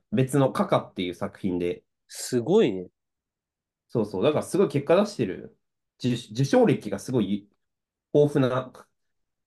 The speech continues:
Speaker 1: 作家さんなんだけど。
Speaker 2: はいはいはい。宇佐見りんさん。
Speaker 1: まあ、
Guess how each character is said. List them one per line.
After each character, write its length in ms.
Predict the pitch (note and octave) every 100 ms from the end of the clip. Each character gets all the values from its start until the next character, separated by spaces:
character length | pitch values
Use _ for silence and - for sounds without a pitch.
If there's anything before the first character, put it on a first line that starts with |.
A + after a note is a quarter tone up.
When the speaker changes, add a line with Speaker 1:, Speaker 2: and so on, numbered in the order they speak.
| _ _ _ _ _ _ _
Speaker 1:
作 220 | - B2 -
家 80 |
さ 100 | A2+
ん 60 | A2+
な 80 | G#2
ん 60 |
だ 80 | F2+
け 80 | E2+
ど。 180 | - - _ _
Speaker 2:
は 120 | A2+ G#2
い 20 |
は 280 | - G2+ -
い 40 | G2
は 140 | F#2
い。 20 | _ _ _ _ _ _ _ _ _ _ _ -
宇 60 | B2+
佐 200 | - A#2+
見 160 | G#2+
り 200 | G#2+ A2
ん 40 | G#2+
さ 160 | A2
ん。 40 |
Speaker 1:
ま 40 |
あ、 40 | F#2